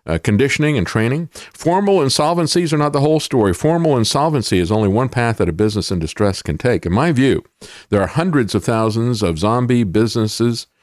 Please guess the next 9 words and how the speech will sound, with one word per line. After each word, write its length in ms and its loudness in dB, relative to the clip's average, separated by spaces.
uh, 240 0
said, 440 0
um, 380 0
the 260 -2
Department 420 -2
of 60 0
Industry 440 0
estimate, 400 -2
spokesperson, 720 -4